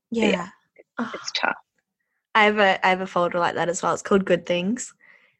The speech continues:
Speaker 2: But it's just, like,
Speaker 1: <laughs>
Speaker 2: everything that I, it's an, even just, like, good emails. And I'm like, "Oh, that's great."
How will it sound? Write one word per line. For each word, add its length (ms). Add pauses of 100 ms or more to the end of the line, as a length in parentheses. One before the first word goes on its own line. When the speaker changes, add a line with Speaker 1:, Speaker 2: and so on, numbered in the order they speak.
(100)
Speaker 2:
But 80
it's 120
just, 120
like, 240
Speaker 1:
<laughs> 60
Speaker 2:
everything 460
that 100
I, 280
it's 140
an, 180
even 200
just, 160
like, 160
good 160
emails. 340
And 100
I'm 60
like, 180
"Oh, 120
that's 240
great." 440